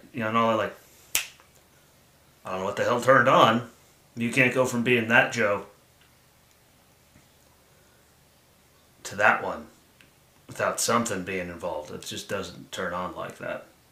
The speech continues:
Again, I'm not trying to be mean when I say it. I'm not trying to be mean at all, but something ain't right where you go from one, from being that, like, just gone, feeble-minded to that turned up.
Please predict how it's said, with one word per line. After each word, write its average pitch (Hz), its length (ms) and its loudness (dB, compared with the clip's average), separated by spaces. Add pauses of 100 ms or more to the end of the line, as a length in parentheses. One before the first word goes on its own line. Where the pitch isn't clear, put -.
(260)
Again, 95 240 -4
I'm 90 100 -4
not 87 200 -8
trying 90 240 -4
to 85 60 -16
be 90 100 -10
mean 95 260 -8
when 87 140 -8
I 87 60 -8
say 90 240 -4
it. - 160 -16 (2500)
I'm 123 100 -12
not 107 120 -12
trying 101 260 -2
to 85 60 -14
be 95 140 -10
mean 90 320 -10 (200)
at - 160 -8
all, 107 380 -2
but 85 240 -12 (2000)
something 127 320 0
ain't 101 160 -2
right 95 220 -2
where 95 100 -12
you 92 60 -10
go 90 160 -6
from 92 320 -12
one, 95 240 -8 (480)
from 92 180 -10
being 92 280 -8
that, 92 260 -4 (420)
like, 92 200 -10
just 95 180 -12 (200)
gone, 90 420 -6
feeble-minded 95 720 -8
to 98 80 -8
that 92 220 -6
turned 90 240 -10
up. 82 200 -6